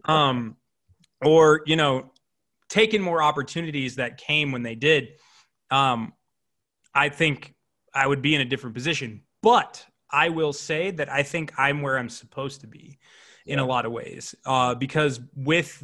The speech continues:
Speaker 1: that opportunity, essentially that missed opportunity,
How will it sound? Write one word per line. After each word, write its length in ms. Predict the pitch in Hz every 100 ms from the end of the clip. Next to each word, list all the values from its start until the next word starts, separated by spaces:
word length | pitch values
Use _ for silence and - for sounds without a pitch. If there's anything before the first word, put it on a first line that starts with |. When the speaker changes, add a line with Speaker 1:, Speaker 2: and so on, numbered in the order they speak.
| 123
Speaker 1:
that 300 | 143 156 160
opportunity, 960 | 143 147 143 - 147 135 131 127 123 _
essentially 460 | - 147 127 127 120
that 220 | 123 120
missed 300 | 127 151 -
opportunity, 800 | 135 131 117 165 170 131 117